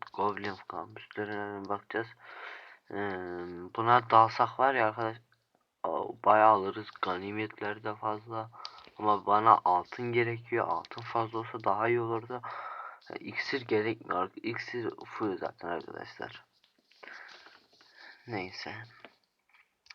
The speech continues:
Şimdi tekrardan durduracağım arkadaşlar. Evet arkadaşlar, on saniye kaldı. Oh, en sonunda bitti arkadaşlar.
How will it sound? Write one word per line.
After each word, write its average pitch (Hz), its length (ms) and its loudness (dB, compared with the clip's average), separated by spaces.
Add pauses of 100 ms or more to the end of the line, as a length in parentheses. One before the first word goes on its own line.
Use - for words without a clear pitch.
Şimdi 123 280 -8
tekrardan 113 580 2
durduracağım 92 480 -8 (280)
arkadaşlar. - 480 -14 (2500)
Evet 135 260 6
arkadaşlar, 95 500 -4
on 120 240 4
saniye 123 400 4
kaldı. 117 540 6 (1300)
Oh, 127 600 -2 (100)
en 113 240 2
sonunda 117 580 0
bitti 120 380 -2
arkadaşlar. 131 800 4